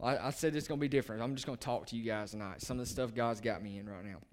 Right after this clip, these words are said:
So we had a couple young men that were in our youth group that graduated. Some of the things they had planned didn't pan out, and they come to a dead end. Not that they lacked desire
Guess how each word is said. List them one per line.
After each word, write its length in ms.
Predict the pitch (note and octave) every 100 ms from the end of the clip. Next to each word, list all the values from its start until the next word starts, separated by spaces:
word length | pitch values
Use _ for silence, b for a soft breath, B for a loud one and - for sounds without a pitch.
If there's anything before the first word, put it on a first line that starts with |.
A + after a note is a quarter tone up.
| - _ _ _ - - B B B
So 180 | - D3+
we 120 | D#3
had 140 | F#3+ D#3+
a 40 |
couple 340 | - F3 D#3+
young 260 | D3+ D3+ C#3+
men 160 | D3 C#3+
that 100 | C#3
were 120 | B2+
in 40 |
our 120 | B2+
youth 280 | B2+ C#3+ -
group 220 | B2 G2 - _ b b b b b
that 180 | A#2 A#2+
graduated. 880 | C3+ D3+ F3 D#3 D#3 E3 D#3+ D#3+ -
Some 200 | - D#3
of 60 |
the 60 | D#3
things 300 | D#3+ D#3 C#3+
they 100 | D3
had 240 | D3+ C#3+
planned 400 | - D3 D3 C#3
didn't 260 | C3+ A#2+ C3
pan 320 | D3 C#3 C3
out, 240 | B2+ B2 - - _ _ -
and 120 | C#3+
they 120 | C3+ B2+
come 320 | - D#3+ D#3
to 140 | C#3
a 40 | A#2
dead 340 | A#2 C3+ B2+
end. 280 | A#2 G2 G2 - _ _ _ b b b b b b b _ _ _ _ _ _ -
Not 400 | B2+ D3 F3+ F#3+
that 120 | E3
they 200 | - F3+
lacked 520 | E3 D#3 E3+ E3 - C#3
desire 760 | C#3 A#2+ C3 C#3 E3 E3+ F3+